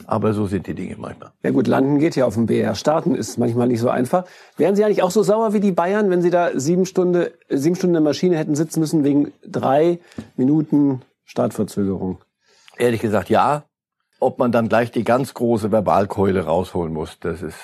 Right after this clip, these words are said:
Speaker 1: ähm, ist die andere Frage. Also ich hab so den Eindruck, bei der ganzen Geschichte, äh, es haben alle nicht so wirklich überperformt. Also wegen drei Minuten, das ist schon sehr, sehr, sehr very German.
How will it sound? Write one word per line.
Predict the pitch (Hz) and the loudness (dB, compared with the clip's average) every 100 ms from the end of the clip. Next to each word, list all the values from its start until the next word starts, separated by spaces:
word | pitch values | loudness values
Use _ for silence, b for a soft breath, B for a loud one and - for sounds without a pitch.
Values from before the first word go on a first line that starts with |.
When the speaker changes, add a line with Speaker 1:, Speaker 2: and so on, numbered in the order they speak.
| - - - | -20 -20 -12
Speaker 1:
ähm, | 78 71 58 82 - | -8 -8 -10 -16 -14
ist | - - | -14 -6
die | 78 | -6
andere | 76 87 | -4 -6
Frage. | 85 73 73 - | -6 -6 -6 0
Also | 151 | 2
ich | 156 170 156 | 2 0 -2
hab | 151 | 0
so | 151 | 2
den | 135 120 | 2 2
Eindruck, | 113 131 | 2 2
bei | 123 | 2
der | 117 | 2
ganzen | 117 127 127 | 2 0 -2
Geschichte, | 107 - 123 - 113 104 B B B B B | -4 -2 -4 -2 -4 -4 B B B B B
äh, | - | -2
es | 127 127 123 | 0 0 0
haben | 123 | -2
alle | - 123 120 | 2 2 4
nicht | 104 113 - | 2 -2 -2
so | 113 | -2
wirklich | 104 120 - 107 - _ _ _ | 0 -2 -2 -6 -8 _ _ _
überperformt. | 135 123 101 110 - 98 87 85 - - _ B B B B B | 2 2 2 0 2 0 0 -2 -8 -20 _ B B B B B
Also | 131 131 | 0 4
wegen | 139 131 | 4 4
drei | 127 135 | 4 4
Minuten, | 127 123 - | 4 0 0
das | 117 110 | -2 0
ist | 120 | -4
schon | - 107 95 | -2 -4 0
sehr, | 104 104 95 - 120 | 2 2 0 -4 -4
sehr, | 110 50 50 - | -4 -2 -4 -4
sehr | 113 107 | -2 0
very | 110 113 104 | 2 2 0
German. | 101 98 95 110 131 | 2 2 2 -2 -6